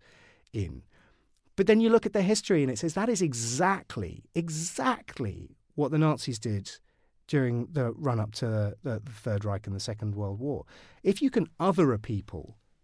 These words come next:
by saying that they are biologically different to us, and, and in the case of Jewishness, if you can say, "Well, these people are smarter than us, and therefore they're potentially more powerful than us."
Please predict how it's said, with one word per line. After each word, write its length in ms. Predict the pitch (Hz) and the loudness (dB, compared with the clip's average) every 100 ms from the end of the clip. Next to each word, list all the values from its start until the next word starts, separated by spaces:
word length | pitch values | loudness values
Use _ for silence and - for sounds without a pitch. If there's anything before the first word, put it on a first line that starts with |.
| _ - | _ -4
by 100 | 123 | -4
saying 300 | - 127 107 | 0 0 0
that 100 | 110 | 0
they 120 | 110 | -2
are 60 | 104 | 0
biologically 640 | 117 117 107 110 - 98 | 0 0 -2 -4 -8 -6
different 340 | 131 - 107 | -6 -4 -8
to 120 | - 87 | -6 -10
us, 300 | 73 - - - - - | -10 -16 -20 -20 -20 -4
and, 200 | 156 156 | 0 2
and 140 | 165 147 | 4 4
in 80 | 135 | 4
the 80 | |
case 300 | 117 175 165 | 4 4 4
of 100 | 113 | 0
Jewishness, 720 | 107 156 226 - 95 73 - - - - | 2 4 4 2 -6 -10 -12 -14 -8 -2
if 180 | 143 | 0
you 60 | 156 | 0
can 160 | 139 127 | 0 0
say, 220 | - 127 | 2 2
"Well, 240 | 120 120 - - - | 0 -2 -8 -20 -2
these 160 | 185 208 | 0 2
people 340 | 190 180 147 | 0 2 4
are 160 | 123 113 - _ | 2 0 -6 _
smarter 460 | - - 160 262 160 | -4 4 6 6 4
than 160 | 107 90 | 0 -4
us, 460 | - - - - _ _ _ _ - | -8 -10 -10 -12 _ _ _ _ -2
and 140 | 147 | 2
therefore 320 | 143 156 151 135 | 6 6 4 4
they're 140 | 127 | 2
potentially 580 | 110 107 185 208 - 117 | 0 0 0 2 0 0
more 180 | 110 107 | 0 -4
powerful 500 | - 113 92 - 87 | -6 -8 -8 -10 -8
than 160 | 90 | -8
us." 400 | 82 - - - | -10 -12 -14 -16